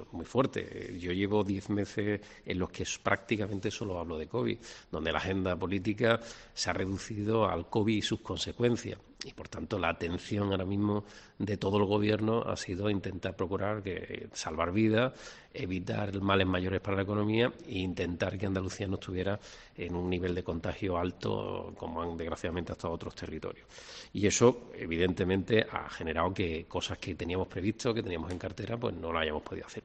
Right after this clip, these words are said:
Pero aún así yo creo que se han hecho cosas importantes. Lo primero que yo quiero destacar, ahora mismo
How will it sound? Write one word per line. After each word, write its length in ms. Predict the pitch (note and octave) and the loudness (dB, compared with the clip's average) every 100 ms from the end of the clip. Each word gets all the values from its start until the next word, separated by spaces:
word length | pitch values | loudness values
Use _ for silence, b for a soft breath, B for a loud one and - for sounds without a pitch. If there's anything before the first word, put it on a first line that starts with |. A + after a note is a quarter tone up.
| - B B B | -12 B B B
Pero 140 | A#2 | 10
aún 80 | A2+ | 12
así 180 | B2 F#3 | 12 12
yo 100 | F3 | 8
creo 140 | C#3 | 10
que 60 | D3 | 8
se 100 | B2+ | 8
han 60 | G#2+ | 4
hecho 180 | - | 2
cosas 340 | - E2+ E2+ - | 0 0 -2 -4
importantes. 540 | F2 D#2+ - E2+ - - - - | -4 -2 -2 -2 -4 -8 -14 -2
Lo 140 | A#2+ | 2
primero 260 | A2+ C#3 E3 | 8 8 8
que 80 | C3+ | 6
yo 100 | A2+ | 4
quiero 180 | G#2+ | 2
destacar, 420 | F#2 - F#2+ - - | -2 -4 -2 0 4
ahora 160 | A2+ | 8
mismo 360 | A#2 A#2 B2 | 8 10 10